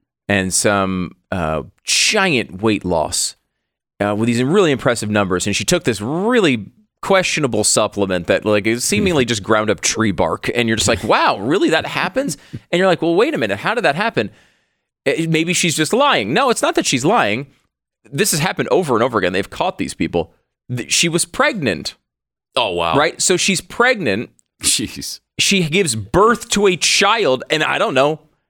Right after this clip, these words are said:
Speaker 1: you may know, uh, if you know anything about the biology, and I know now we know that men can have kids too, but in this case, it was a woman.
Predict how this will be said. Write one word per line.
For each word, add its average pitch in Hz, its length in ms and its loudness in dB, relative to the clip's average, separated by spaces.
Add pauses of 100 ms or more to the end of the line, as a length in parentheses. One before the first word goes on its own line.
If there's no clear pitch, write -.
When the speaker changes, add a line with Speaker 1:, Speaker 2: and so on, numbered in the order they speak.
(120)
Speaker 1:
you 131 180 2
may 160 240 2
know, 175 800 4
uh, 139 560 4
if 127 180 0
you 135 80 2
know 147 160 2
anything 143 240 0
about 123 240 0
the 120 80 0
biology, 120 520 2
and 101 80 2
I 101 100 2
know 104 260 2
now 117 280 0
we 107 180 -2
know 101 160 2
that 92 120 -2
men 107 320 0
can 98 120 -4
have 90 200 -2 (280)
kids 98 260 0
too, 113 260 0
but 98 120 0
in 98 60 -2
this 123 140 -2
case, 98 280 -2
it 82 40 -2
was 90 140 -6
a 90 60 -2
woman. 92 380 -2